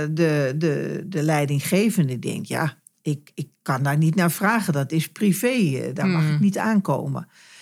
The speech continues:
Speaker 1: Dus dat is denk ik een hele belangrijke, eh, wat je ziet in, eh, in dit, eh,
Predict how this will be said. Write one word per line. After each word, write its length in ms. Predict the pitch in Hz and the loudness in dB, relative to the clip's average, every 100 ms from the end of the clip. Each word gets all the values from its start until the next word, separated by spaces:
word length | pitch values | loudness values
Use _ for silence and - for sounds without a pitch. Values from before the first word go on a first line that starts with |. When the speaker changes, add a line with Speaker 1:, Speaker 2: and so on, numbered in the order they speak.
| - | -10
Speaker 1:
Dus 120 | - 165 | -2 2
dat 180 | 277 | 2
is 160 | - - | 0 -6
denk 220 | - 254 | -4 -4
ik 120 | 233 202 | -2 2
een 100 | 190 | 4
hele 320 | 254 294 214 | 4 0 0
belangrijke, 840 | 160 151 180 285 269 285 294 330 | 2 2 2 0 -2 -2 -2 -4
eh, 800 | 330 - - 220 220 220 214 202 185 | -4 -4 -4 -2 0 0 0 -2 -2
wat 200 | - 202 | -2 0
je 100 | 202 | 4
ziet 400 | 180 135 247 247 | 2 4 0 0
in, 440 | - 220 214 202 196 | -8 0 4 6 6
eh, 420 | 190 185 185 180 175 - - - - - - - | 4 4 4 2 0 -4 -12 -12 -14 -14 -16 -8
in 180 | 185 175 | -4 0
dit, 340 | 175 175 | 0 0
eh, 80 | - | -2